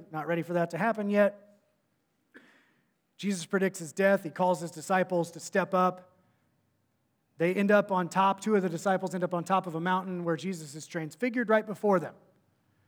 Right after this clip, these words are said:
And literally the voice of God comes in and tells people on that mountain that he's pleased in his son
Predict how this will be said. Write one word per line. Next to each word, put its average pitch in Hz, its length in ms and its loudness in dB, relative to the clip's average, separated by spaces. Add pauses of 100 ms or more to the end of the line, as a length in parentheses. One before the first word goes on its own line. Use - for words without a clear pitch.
(280)
And 151 120 -6
literally 208 260 4
the 175 100 0
voice 185 320 0
of 151 100 -8
God 185 280 4
comes 175 280 -4
in 180 160 0
and 156 200 -6
tells 180 440 0 (420)
people 180 240 -4
on 170 140 0
that 160 160 -4
mountain 160 320 -2
that 147 120 -8
he's 156 200 -8
pleased 185 400 -4
in 175 80 -2
his 160 160 -4
son 151 400 -6